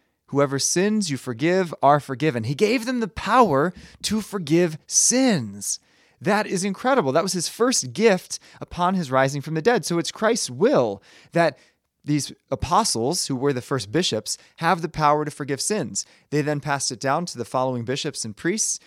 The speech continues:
all the way down to the present age. So it was Christ's desire, Christ's will, that the sacrament of confession be instituted. Now, some of us here, probably in the church, say to them, to ourselves, "Well,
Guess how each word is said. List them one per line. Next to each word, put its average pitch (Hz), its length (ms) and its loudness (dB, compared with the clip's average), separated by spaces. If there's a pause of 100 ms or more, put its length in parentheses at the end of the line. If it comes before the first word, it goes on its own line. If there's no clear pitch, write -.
(180)
all 147 180 2
the 156 80 -4
way 151 140 -2
down 123 380 -2 (180)
to 135 100 -6
the 127 60 -4
present 113 380 -6
age. 120 440 -4 (200)
So 160 200 0
it 165 60 0
was 151 120 -4
Christ's 180 420 -4
desire, 139 480 0
Christ's 160 340 -4
will, 135 420 -2 (260)
that 131 120 -8
the 135 60 -12
sacrament 139 440 -4
of - 60 -20
confession 110 520 -6
be 117 120 -2
instituted. 101 640 -6 (1300)
Now, 185 120 2
some 233 220 0
of 175 120 0
us 156 140 -2
here, 147 260 0
probably 135 300 -4
in 127 60 -4
the 120 80 -6
church, 110 360 -2
say 120 180 0
to 113 60 -8
them, 110 180 -10
to 123 160 -10
ourselves, 107 560 -6
"Well, 170 240 -2